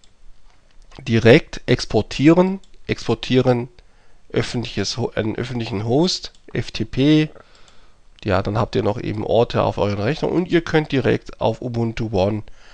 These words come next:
was hochladen und dann es mit anderen Personen teilen.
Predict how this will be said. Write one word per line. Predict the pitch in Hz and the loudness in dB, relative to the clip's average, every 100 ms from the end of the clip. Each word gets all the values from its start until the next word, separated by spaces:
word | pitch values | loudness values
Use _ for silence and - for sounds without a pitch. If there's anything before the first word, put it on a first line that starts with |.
| - - | -20 -4
was | 101 - | -4 0
hochladen | 127 165 151 135 123 120 123 | 2 4 8 10 10 6 -2
und | - 113 | -2 4
dann | 110 107 | 4 4
es | - 110 - 107 | 2 0 0 -4
mit | 101 - - - - - - | -4 -4 -12 -20 -20 -20 0
anderen | 117 139 156 143 135 | 4 6 8 6 4
Personen | - 120 110 113 107 104 104 101 - - - - - | 2 2 4 0 0 2 0 -2 -10 -20 -20 -20 -4
teilen. | - 95 107 113 110 92 | 4 8 8 8 6 4